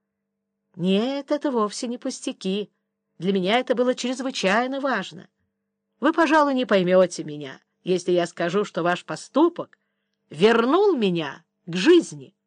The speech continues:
Уоттертон посмотрел на него с изумлением и опять засмеялся.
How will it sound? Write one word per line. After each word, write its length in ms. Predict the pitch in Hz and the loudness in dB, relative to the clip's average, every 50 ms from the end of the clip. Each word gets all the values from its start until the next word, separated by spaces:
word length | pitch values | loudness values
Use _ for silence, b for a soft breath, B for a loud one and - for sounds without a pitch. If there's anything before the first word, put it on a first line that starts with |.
| _ _ _ _ _ _ _ _ _ _ _ _ _ _ _ _ _ _ _ _ _ _ - | _ _ _ _ _ _ _ _ _ _ _ _ _ _ _ _ _ _ _ _ _ _ -6
Уоттертон 560 | 156 160 170 170 - 185 165 - - 165 156 | -2 -2 -2 -2 -2 -6 -8 -4 -6 -6 -6
посмотрел 600 | - - 165 - - 175 170 - 165 180 175 165 | -6 -8 -8 -8 -6 -6 -6 -2 0 0 0 0
на 60 | 165 165 | 0 -4
него 240 | 165 156 156 160 | -6 -6 -6 -6
с 120 | 151 - 170 | -6 -6 -6
изумлением 680 | 160 160 170 160 160 165 175 202 233 254 285 311 330 320 b b b b b | -6 -6 -4 -4 -2 0 2 2 0 0 -2 -4 -6 -6 b b b b b
и 80 | 226 | 4
опять 360 | 233 220 208 - 185 170 160 | 4 4 4 2 0 0 0
засмеялся. 760 | 165 165 - - 165 165 160 156 147 143 139 - - - - | -4 -8 -8 -6 -6 -4 -4 -2 -4 -6 -8 -12 -18 -18 -20